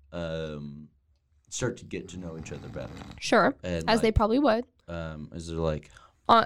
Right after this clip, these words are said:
Speaker 2: I mean, that happened to me when I was on the run from a
Speaker 1: Jelly
Speaker 2: giant
Speaker 1: bean?
Speaker 2: killer jelly bean. Yeah, I
Speaker 1: Mm-hmm.
Speaker 2: was with this dude, and we became, like, best friends,
Speaker 1: I
Speaker 2: so.
Speaker 1: figured.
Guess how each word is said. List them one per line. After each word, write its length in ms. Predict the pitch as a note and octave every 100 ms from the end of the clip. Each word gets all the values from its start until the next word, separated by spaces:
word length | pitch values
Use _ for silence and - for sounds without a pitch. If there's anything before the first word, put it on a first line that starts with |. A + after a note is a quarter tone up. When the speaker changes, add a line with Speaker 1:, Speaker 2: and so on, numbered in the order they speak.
| -
Speaker 2:
I 100 | B3
mean, 200 | B3+ B3
that 120 | C4+
happened 240 | A4 A#4+ E4
to 60 |
me 160 | A#3+ C4
when 100 | A#3
I 100 | G#3+
was 140 | A3
on 80 | G3+
the 100 | F#3+
run 460 | F#3 F#3 F#3 - -
from 260 | - A3 F#3
a 240 | F3+ E3+
Speaker 1:
Jelly 140 | A#2+ E3+
Speaker 2:
giant 400 | G3 F3+ F3+ -
Speaker 1:
bean? 20 |
Speaker 2:
killer 240 | A3+ G3+
jelly 280 | F#3 E3 F3
bean. 260 | F3 E3 E3+
Yeah, 160 | E3+
I 60 | E3
Speaker 1:
Mm-hmm. 40 | G3
Speaker 2:
was 140 | A3
with 160 | G3+ -
this 140 | G#3+
dude, 240 | - F#3
and 300 | D#3+ B2 G#2+ -
we 180 | A3 -
became, 280 | E4 D#4+
like, 180 | A3 E3+
best 240 | - - -
friends, 280 | - -
Speaker 1:
I 40 | -
Speaker 2:
so. 160 | - -
Speaker 1:
figured. 200 | -